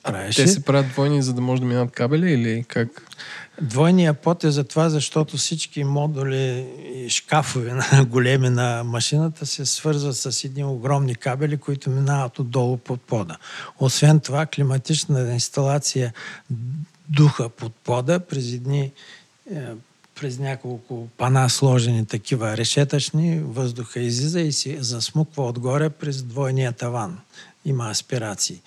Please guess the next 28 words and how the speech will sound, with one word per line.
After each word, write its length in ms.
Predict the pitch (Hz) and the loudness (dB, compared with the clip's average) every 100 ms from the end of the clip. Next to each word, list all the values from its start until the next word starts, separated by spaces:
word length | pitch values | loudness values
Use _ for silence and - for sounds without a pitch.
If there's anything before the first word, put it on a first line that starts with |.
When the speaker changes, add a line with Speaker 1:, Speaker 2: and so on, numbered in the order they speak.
| - - _ - | -20 -20 _ -8
Speaker 2:
Така 280 | 127 131 131 | -6 -2 -2
работи 400 | 127 123 120 - | -2 -4 -8 -8
климатичната 760 | 131 123 113 - 107 120 110 | -4 -4 -4 -6 -8 -6 -8
инсталация, 360 | 110 107 135 160 | -6 -4 -2 -2
защото 340 | 135 135 135 | -2 -6 -8
трябва 220 | - 131 113 | -4 -4 -2
да 40 | |
се 140 | - | -4
поддържа 540 | 143 - 110 117 123 131 120 | -8 -12 -6 -4 -4 -4 -8
в 200 | 110 - | -12 -14
залата 580 | 147 123 117 107 107 135 120 _ - | -10 -6 -6 -6 -8 -8 -8 _ -6
температура 640 | 131 110 117 117 - 127 | -4 -4 -6 -8 -6 -6
от 80 | 117 | -6
двайсет 260 | 113 117 | -8 -8
и 40 | 107 | -8
два 180 | 113 | -10
градуса. 440 | 110 104 92 - - - - - - - - - - - - | -8 -8 -8 -8 -8 -10 -16 -16 -16 -16 -18 -20 -20 -20 -8
Всичко 380 | - 190 190 208 | 0 2 2 -2
това 240 | 170 165 | 2 2
беше 280 | 170 175 170 | 4 2 4
направено 640 | 165 147 143 147 160 165 160 | 2 2 2 2 4 2 2
в 100 | - | 0
рамките 440 | 156 156 - 156 | 0 0 -2 0
на 140 | 151 | 2
месец, 500 | 139 147 139 - - | 4 2 2 -2 -4
месец 400 | 135 123 120 - | -2 -2 -2 -4
и 60 | 143 | -2
нещо. 460 | 127 110 - - | -2 -2 -6 -10